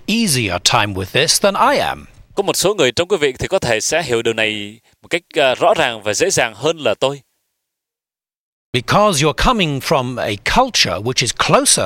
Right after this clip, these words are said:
Speaker 1: to the Bible in some cases than mine.
Speaker 2: Bởi vì có thể quý vị, à, xuất thân từ một cái văn hóa mà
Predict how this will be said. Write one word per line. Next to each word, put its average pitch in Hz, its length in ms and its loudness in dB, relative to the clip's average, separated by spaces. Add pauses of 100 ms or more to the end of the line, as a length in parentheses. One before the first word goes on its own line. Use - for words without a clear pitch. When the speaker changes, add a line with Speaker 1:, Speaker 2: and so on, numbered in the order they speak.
(100)
Speaker 1:
to 120 100 0
the 120 80 0
Bible 156 460 0
in 98 60 -4
some 107 260 -2
cases 139 480 -2
than 190 180 0
mine. 214 340 -4 (260)
Speaker 2:
Bởi 135 100 0
vì 139 120 2
có 220 120 2
thể 139 140 0
quý 196 140 -2
vị, 143 260 -2
à, 120 180 2 (640)
xuất 214 220 0
thân 196 200 -2
từ 151 140 0
một 117 240 -4
cái 196 100 0
văn 165 220 -2
hóa 160 400 -2 (280)
mà 110 320 0